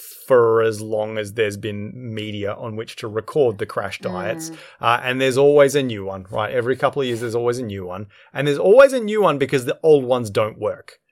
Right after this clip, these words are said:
Speaker 2: Yeah.
Speaker 1: Because if they did, that's just what we would all do
Speaker 2: Yeah.
Speaker 1: now. Uh, 'cause what happens with the crash diet is you get on it, it's really hard,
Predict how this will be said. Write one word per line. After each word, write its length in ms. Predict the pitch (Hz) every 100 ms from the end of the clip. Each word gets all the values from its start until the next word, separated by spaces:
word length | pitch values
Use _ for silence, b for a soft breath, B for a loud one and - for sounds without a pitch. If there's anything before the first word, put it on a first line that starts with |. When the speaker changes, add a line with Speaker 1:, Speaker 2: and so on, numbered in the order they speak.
| _
Speaker 2:
Yeah. 160 | 190 160 -
Speaker 1:
Because 300 | 143 - 131
if 160 | 143 -
they 160 | 147
did, 400 | 120 - 175 127 104
that's 240 | 120 -
just 320 | - 127 107
what 180 | 110 -
we 140 | 127 107
would 160 | 107
all 180 | 104 104
do 460 | 95 104 90 90 - 117
Speaker 2:
Yeah. 180 | 104 -
Speaker 1:
now. 300 | - 113 - B B B
Uh, 280 | 117 117 117
'cause 160 | 131
what 180 | 156 139
happens 260 | 160 165 147
with 80 |
the 60 | -
crash 320 | - 123 -
diet 300 | 107 98 117
is 120 | 135 113
you 60 |
get 220 | 110 160 143
on 160 | 92
it, 200 | 131 - _ _ _
it's 140 | 123 113
really 400 | 110 139 190 165
hard, 480 | 98 87 92 147